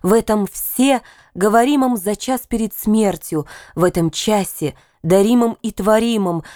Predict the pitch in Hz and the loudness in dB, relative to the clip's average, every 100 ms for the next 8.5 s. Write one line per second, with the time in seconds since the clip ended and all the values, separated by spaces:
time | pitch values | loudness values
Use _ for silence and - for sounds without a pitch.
0 | - 180 208 214 - 196 - 214 233 262 | -6 -2 0 0 -2 -4 -4 0 2 2
1 | 185 185 180 196 175 254 220 220 202 - | 2 0 2 0 2 2 2 -4 -6 -16
2 | - 196 196 - 220 220 220 190 160 220 | -12 -4 -4 0 0 2 2 0 0 0
3 | 190 202 190 190 - - 190 165 - 156 | 2 0 0 -2 -4 -2 0 0 -4 -8
4 | - _ _ - - 202 - 185 202 185 | -8 _ _ -6 -2 -2 -2 2 4 2
5 | - 156 151 - - 180 156 - - - | 0 -6 -6 -6 -4 -2 -4 -10 -14 -18
6 | - 175 208 - - 247 240 - 226 202 | -4 2 2 0 0 2 2 -2 -6 -6
7 | _ _ - - - - 247 233 220 170 | _ _ -16 -12 -8 0 2 2 0 0
8 | 165 151 - - | 0 0 -4 -20